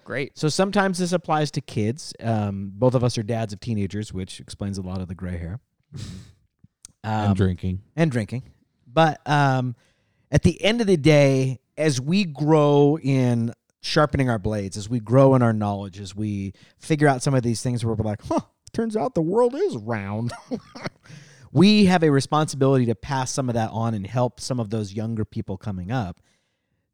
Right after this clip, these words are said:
Speaker 2: to kinda just be the better version of themselves and to not,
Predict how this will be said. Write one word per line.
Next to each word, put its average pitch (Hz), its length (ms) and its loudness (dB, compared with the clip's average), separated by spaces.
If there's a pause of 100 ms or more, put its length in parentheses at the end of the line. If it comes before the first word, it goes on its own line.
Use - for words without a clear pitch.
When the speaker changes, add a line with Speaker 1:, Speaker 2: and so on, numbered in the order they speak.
(160)
Speaker 2:
to - 140 -4
kinda 156 400 0
just 135 280 -4
be 147 120 2
the 135 80 2
better 123 200 4
version 110 480 -2
of 107 140 -6
themselves 110 540 -4
and 135 120 -2
to 127 80 0
not, 123 380 -4